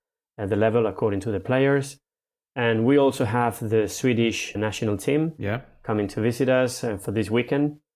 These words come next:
Speaker 1: 'cause, uh, we're also, I am the national captain of the Swedish team.
Speaker 2: Oh, nice.
Speaker 1: So, yeah,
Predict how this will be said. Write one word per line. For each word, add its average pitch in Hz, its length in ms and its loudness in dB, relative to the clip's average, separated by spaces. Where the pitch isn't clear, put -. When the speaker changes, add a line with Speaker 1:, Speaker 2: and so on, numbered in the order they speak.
Speaker 1:
'cause, - 500 -6
uh, 104 240 -2
we're 104 220 2
also, 104 320 -2
I 110 240 -2
am 104 400 -2
the 104 80 -4
national 101 640 -2
captain 117 440 0
of 107 140 -2
the 98 80 -2
Swedish 107 300 -2
team. 135 380 -2
Speaker 2:
Oh, 101 120 -12
nice. 101 220 -10
Speaker 1:
So, 95 720 0
yeah, 113 240 2